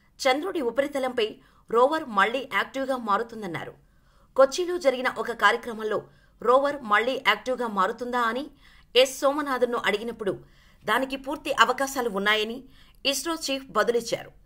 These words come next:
చంద్రుడి ఉపరితలంపై రోవర్ ప్రస్తుతం స్లీప్ మోడ్లో ఉంది. అయితే అది మళ్లీ యాక్టివ్గా మారదని చెప్పలేమన్నారు. చంద్రుడి ఉపరితలంపై ప్రశాంతంగా నిద్రిస్తోందని తెలిపారు. "బాగా నిద్రపోనివ్వండి, ప్రస్తుతానికి దానిని ఇబ్బంది పెట్టం.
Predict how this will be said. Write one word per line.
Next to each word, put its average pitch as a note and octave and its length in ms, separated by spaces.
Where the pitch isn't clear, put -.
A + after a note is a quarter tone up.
చంద్రుడి D4+ 400
ఉపరితలంపై C4 680
రోవర్ A#3+ 380
ప్రస్తుతం B3 560
స్లీప్ B3 420
మోడ్లో G3+ 260
ఉంది. C#3+ 280
అయితే G3+ 360
అది C4 160
మళ్లీ G#3+ 440
యాక్టివ్గా B3+ 440
మారదని A3 500
చెప్పలేమన్నారు. B3 840
చంద్రుడి D#4+ 440
ఉపరితలంపై C4 640
ప్రశాంతంగా C4 680
నిద్రిస్తోందని G#3 680
తెలిపారు. F#3 440
"బాగా F#3 360
నిద్రపోనివ్వండి, B3 880
ప్రస్తుతానికి C#4 600
దానిని C4+ 320
ఇబ్బంది A#3+ 440
పెట్టం. A#3+ 340